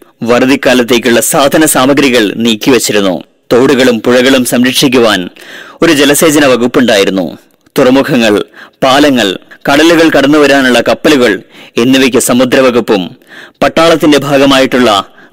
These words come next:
നാവികസേനയും ഉണ്ടായിരുന്നു. കച്ചവടത്തിലും കയറ്റുമതിയിലും മൗര്യ സാമ്രാജ്യം അഭിവൃദ്ധി പ്രാപിച്ചു. വിശാലമായ ഈ സാമ്രാജ്യത്തിൽ ജനങ്ങൾ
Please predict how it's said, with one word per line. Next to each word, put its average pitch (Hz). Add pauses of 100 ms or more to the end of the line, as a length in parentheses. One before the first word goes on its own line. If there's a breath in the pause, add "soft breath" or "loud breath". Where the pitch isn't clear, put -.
നാവികസേനയും 117
ഉണ്ടായിരുന്നു. 95 (340 loud breath)
കച്ചവടത്തിലും 143
കയറ്റുമതിയിലും 135 (400 loud breath)
മൗര്യ 127
സാമ്രാജ്യം 139 (100)
അഭിവൃദ്ധി 156
പ്രാപിച്ചു. 113 (240)
വിശാലമായ 143
ഈ 135
സാമ്രാജ്യത്തിൽ 135 (380 loud breath)
ജനങ്ങൾ 131